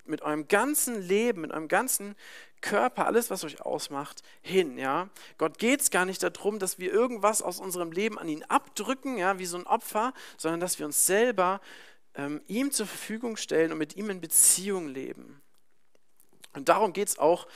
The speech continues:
um den, äh, im Gottesdienst, der, in der Veranstaltung, dass wir in dieser Beziehung wachsen und begeistert werden für ein Leben mit Jesus.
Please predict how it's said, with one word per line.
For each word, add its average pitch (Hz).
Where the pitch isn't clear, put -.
um 190
den, 175
äh, 143
im 202
Gottesdienst, 190
der, 151
in 170
der 165
Veranstaltung, 139
dass 147
wir 147
in 233
dieser 202
Beziehung 160
wachsen 180
und -
begeistert 180
werden 147
für -
ein 131
Leben 139
mit 127
Jesus. 123